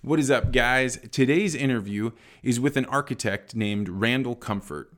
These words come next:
Randall is a very interesting, eccentric guy, and I've known him for years. In fact, I know him so well that we spend at least once a week together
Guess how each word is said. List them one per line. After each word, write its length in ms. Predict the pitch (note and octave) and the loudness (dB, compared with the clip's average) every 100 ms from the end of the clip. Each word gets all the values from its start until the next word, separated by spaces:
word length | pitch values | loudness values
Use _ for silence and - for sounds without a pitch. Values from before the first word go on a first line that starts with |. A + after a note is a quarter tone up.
| _ _ _ _ - | _ _ _ _ -10
Randall 720 | A2 E3+ A#3+ E3 G#2+ G#2 - | 0 2 2 0 -2 -4 -6
is 160 | - G#2+ | -8 -6
a 60 | A2+ | -4
very 400 | A#2 E3+ F3+ E3 | 2 4 4 0
interesting, 720 | C#3 C#3+ C#3+ C3+ - C3+ C3 | -2 -4 -4 -6 -2 -2 -2
eccentric 760 | - G#2 - C3+ C3+ C3+ G2+ | -4 -8 -4 -2 -2 -2 -4
guy, 340 | G2+ G2 F#2+ F#2+ | -4 -4 -6 -8
and 120 | A2 | -4
I've 240 | B2 C#3+ B2+ | -2 -2 -2
known 220 | C#3 C#3 | 0 0
him 160 | C3 A#2+ | -2 -4
for 180 | - | -8
years. 440 | G#2 G2+ G2 D2 - | -8 -4 -6 -6 -8
In 160 | B2 | -6
fact, 320 | A2+ D3 D3 - | -2 0 -2 -2
I 100 | D3+ | 0
know 220 | E3 G#3 | 2 2
him 180 | F#3+ D3+ | 2 2
so 280 | - E3+ G3+ | 2 4 4
well 360 | C#3 F#2+ G2+ - - - | 4 0 -4 -8 -20 -4
that 140 | B2+ | -2
we 180 | C3 E3+ | 0 0
spend 440 | E3 - C#3+ C3 C3 | -2 -2 0 0 -2
at 140 | B2+ | -2
least 460 | C3 G#3 G3+ - C3 | 2 2 2 -2 -4
once 280 | A#2+ B2+ | -2 -2
a 60 | C3 | -2
week 280 | A2+ A2+ - | -4 -6 -6
together 520 | A2 G2+ F#2 F2 G#2 | -6 -6 -6 -8 -10